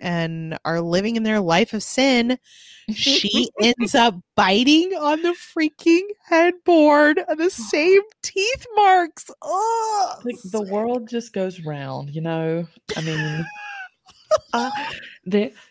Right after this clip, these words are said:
Speaker 2: so I, one of my comments, let me see, I only really made, like, maybe five or six comments.
Speaker 1: Mm-mm.
Speaker 2: Let's see, what does it say? Uh, "This book is about nothing but sex, and I'm bored."
Speaker 1: <laughs> Yeah, yeah.
Speaker 2: Who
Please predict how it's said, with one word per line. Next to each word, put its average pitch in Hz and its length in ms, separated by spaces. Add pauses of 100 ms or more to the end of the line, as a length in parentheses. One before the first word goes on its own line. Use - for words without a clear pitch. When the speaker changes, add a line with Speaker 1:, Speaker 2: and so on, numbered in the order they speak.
Speaker 2:
so 226 420 (100)
I, 226 300 (260)
one 226 280
of 277 180
my 214 320
comments, 180 720
let 202 100
me 175 100
see, 160 220
I - 60
only 269 180
really 180 160
made, 151 240
like, 143 220
maybe 160 260 (360)
five 160 180
or 160 60
six 170 280
comments. 156 720
Speaker 1:
Mm-mm. 262 340
Speaker 2:
Let's - 240
see, 160 160
what 190 220
does 180 160
it - 100
say? 160 340 (400)
Uh, 185 120 (100)
"This 262 320
book 247 240
is 233 80
about 175 240
nothing 190 320
but 185 160
sex, - 400
and 156 100
I'm 151 240
bored." 147 460 (300)
Speaker 1:
<laughs> - 340
Yeah, 320 640
yeah. 170 440
Speaker 2:
Who 349 340